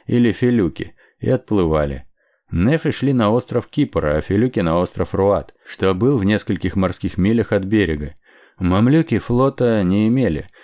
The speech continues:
и добраться до острова не могли. Горожане надеялись на крепкие стены и гарнизон, насчитывающий пятнадцать тысяч воинов,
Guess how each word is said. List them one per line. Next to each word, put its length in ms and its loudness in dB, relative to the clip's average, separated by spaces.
и 100 -4
добраться 540 0
до 140 2
острова 380 0
не 100 0
могли. 480 -2
Горожане 680 2
надеялись 600 0
на 100 0
крепкие 420 -2
стены 380 0
и 40 0
гарнизон, 720 0
насчитывающий 760 -2
пятнадцать 500 -2
тысяч 320 -4
воинов, 460 -2